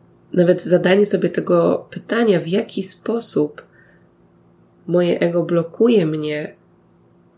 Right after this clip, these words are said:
przed tym, abym w pełni, przed tym, aby w pełni wyrazić siebie, abym wyraziła siebie, przed tym, żeby być stale połączoną z wibracją miłości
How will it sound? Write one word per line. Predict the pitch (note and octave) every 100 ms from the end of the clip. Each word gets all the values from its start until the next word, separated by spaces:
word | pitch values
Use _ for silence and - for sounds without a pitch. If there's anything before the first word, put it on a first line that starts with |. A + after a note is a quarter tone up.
| _ _ _
przed | - - E3+ -
tym, | E3 D#3
abym | D#3 D#3+ E3+ - - _ -
w | -
pełni, | - F#3+ G#3 F#3+ F3 E3+
przed | - F#3
tym, | F#3 F3
aby | E3+ F3+ E3+ -
w | -
pełni | - F#3 G3+ F#3 E3+ D#3+ F3 -
wyrazić | D3+ E3+ F3+ G#3 F3+ -
siebie, | - D3 - -
abym | D#3+ D#3 D#3+
wyraziła | E3+ E3+ G#3+ G#3
siebie, | D#3+ - - - - - - - - _ _ _
przed | - E3+ E3+
tym, | - F#3+ F3
żeby | E3+ D#3+ E3+ E3+ F3+ G3 - _ _ _ _ _ _ _ _ _ _ _ _ _ _ _ _ -
być | D3+ F3+ -
stale | - - G3 A3 G#3+
połączoną | - D#3 D#3 - D#3+ E3 D#3
z | D3+
wibracją | D#3 D#3+ D3+ - D#3
miłości | D#3 D#3+ D#3+ D#3 - - F#3+